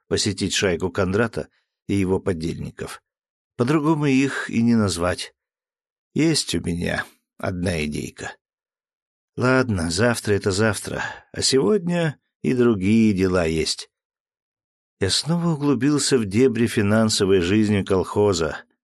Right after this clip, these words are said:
надеясь, что успею закончить с этим до собрания. Вот только ко мне снова пожаловал посетитель. И снова не из нашего колхоза. Что-то этот день богат на гостей.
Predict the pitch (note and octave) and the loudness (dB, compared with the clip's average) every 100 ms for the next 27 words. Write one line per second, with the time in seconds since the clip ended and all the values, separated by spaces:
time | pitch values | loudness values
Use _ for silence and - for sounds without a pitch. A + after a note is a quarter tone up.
0 | _ G2+ F2+ G#2+ A2 F#2 - F#2+ E2 - | _ -4 0 2 2 0 0 -2 -2 -2
1 | G#2+ F2+ F2 - A#2+ G#2 F2+ - - F#2+ | 0 0 -2 -2 -2 -2 -4 -2 -2 -2
2 | G#2 F2 E2 D#2+ F2+ D2+ D2 D2 C2 A1+ | -2 -4 -4 -4 -4 -6 -4 -4 -6 -16
3 | _ _ _ _ _ _ _ _ _ C3 | _ _ _ _ _ _ _ _ _ -6
4 | - C3+ C3+ C3 B2+ A#2 A#2+ A#2+ - A#2 | 2 0 2 -2 0 0 2 0 0 2
5 | A#2 A2+ G#2+ G2 A2 G#2+ G2+ F#2+ G2+ - | 2 2 0 2 2 4 2 0 -4 -4
6 | G2 F2 G#2 - - - _ _ _ _ | -4 -4 -6 -6 -10 -14 _ _ _ _
7 | _ - G2 - F#2 A2 C3+ C#3 C3 B2 | _ -2 0 0 0 0 2 0 2 2
8 | A2 F#2 G2 F#2+ G#2+ F#2+ F#2+ F#2+ F#2+ - | 0 0 0 0 0 0 0 -2 -2 -2
9 | E2 D2+ D2+ - _ _ _ _ _ _ | -2 0 -4 -8 _ _ _ _ _ _
10 | _ _ _ - - - A#2+ C3 B2 A#2+ | _ _ _ -12 -8 0 0 2 0 2
11 | B2 G2+ F2+ G#2+ A#2 G#2+ G2 E2 F#2 G2 | 0 -2 0 2 2 2 0 0 0 0
12 | - - F#2 F2 F2 D#2+ - F#2 F2+ E2 | -4 -8 -4 0 0 0 -2 0 0 0